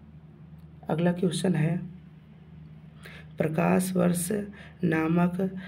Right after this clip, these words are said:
इकाई का उपयोग डैश मापने के लिए किया जाता है? Option number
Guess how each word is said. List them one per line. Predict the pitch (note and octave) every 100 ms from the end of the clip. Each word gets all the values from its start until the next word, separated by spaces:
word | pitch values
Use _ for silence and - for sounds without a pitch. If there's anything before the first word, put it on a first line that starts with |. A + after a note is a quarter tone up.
| - - - - - -
इकाई | D#3+ D#3+ E3+ E3+ F#3
का | F#3 F#3+
उपयोग | F3 D#3+ E3 E3 F3 F#3 - - -
डैश | F#3 D#3 E3 F3+ - -
मापने | E3+ D#3+ D#3+ E3+ E3+ E3+
के | E3+ E3+
लिए | D#3+ D#3+ E3
किया | D#3+ F3 D#3+
जाता | D#3 D#3 D#3 D#3+
है? | D3 D3+ D3 - - - - - - - - -
Option | D3+ D#3 - E3
number | D#3+ D#3+ D#3+